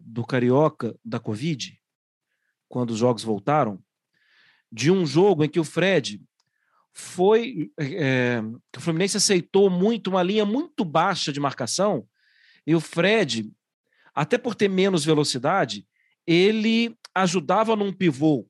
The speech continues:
quase que no campo de defesa, pra acionar jogadas de velocidade. É um toque rápido pros velocistas conduzirem a bola até a área. Ou seja, ele é um jogador inteligente, né? É um jogador que tem muito dessa capacidade.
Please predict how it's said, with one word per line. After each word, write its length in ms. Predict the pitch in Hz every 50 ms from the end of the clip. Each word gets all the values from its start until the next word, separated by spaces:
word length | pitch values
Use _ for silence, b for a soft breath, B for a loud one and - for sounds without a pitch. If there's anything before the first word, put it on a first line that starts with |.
| _ _ -
quase 460 | - 208 233 285 311 269 196 202 202
que 100 | - 202
no 120 | 185 165
campo 320 | - - - 180 175 - 151
de 80 | 139
defesa, 640 | 131 139 127 - - 143 143 165 208 220 254 269 269 b b b b b _ -
pra 160 | 202 208 220
acionar 540 | 220 214 - - - 214 196 175 180 190 220
jogadas 400 | 214 226 202 196 202 202 202 196
de 60 | 190
velocidade. 680 | 185 208 202 202 190 - 190 175 147 131 131 - 190 - b b b b b
É 80 | 156
um 100 | 170 185
toque 320 | 185 - 214 220 220 - 220
rápido 460 | 151 165 190 233 254 - 262 226 233
pros 160 | 240 240 202
velocistas 640 | 202 233 226 220 190 - - 226 226 - 233 214
conduzirem 480 | - 233 233 220 190 151 170 208 202 208
a 100 | 202 180
bola 240 | 156 180 202 196 196
até 160 | 190 - 196
a 160 | 196 196 190
área. 340 | 165 156 147 135 113 104 101 _ b b b b b b b b
Ou 80 | 139
seja, 240 | 139 - 180 143 147
ele 60 | 160
é 20 | 170
um 40 | 165
jogador 300 | 196 196 220 190 202 202
inteligente, 640 | 208 196 220 240 320 285 269 208 160 143 - 143
né? 180 | 131 156 185 208 185 151
É 60 | 110
um 100 | 104 101
jogador 300 | 110 120 120 110 107 107
que 100 | - -
tem 240 | - 123 117 139 175
muito 600 | 180 160 131 131 - 123 123 131 147 147 151 156
dessa 180 | 156 - 175
capacidade. 720 | - 175 170 - 185 165 - 202 180 147 127 113 104 -